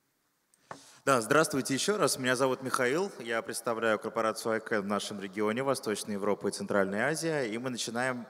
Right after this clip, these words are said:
большой блок по безопасности, который займет сегодня весь день. Он состоит из двух частей. Первая часть, которую проведу я, она будет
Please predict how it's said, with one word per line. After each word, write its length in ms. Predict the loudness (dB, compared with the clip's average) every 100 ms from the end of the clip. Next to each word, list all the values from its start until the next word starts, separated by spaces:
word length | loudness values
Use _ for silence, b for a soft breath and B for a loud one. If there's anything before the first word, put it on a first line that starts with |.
| -4
большой 760 | -2 -2 -4 -2 0 0 -2 B B B B -8
блок 580 | 0 4 4 4 -4 -4
по 100 | -4
безопасности, 800 | -2 -2 0 -2 -2 -8 -10
который 340 | -6 -6 -4 -2
займет 320 | -2 -2 -4
сегодня 420 | -4 -4 -4 -4
весь 260 | -4 -4 -6
день. 480 | -4 -4 -4 -10 -12
Он 160 | -8 -6
состоит 460 | -8 -4 -2 0
из 100 | -4
двух 300 | -6 -8 -8
частей. 560 | -8 -8 -6 -4 -4 -6
Первая 420 | -4 -2 -2 -4
часть, 300 | -4 -6 -6
которую 360 | -8 -6 -6 -6
проведу 360 | -6 -8 -6
я, 440 | -6 -4 -2 -4 -6
она 220 | -8 -8
будет 300 | -8 -10 -10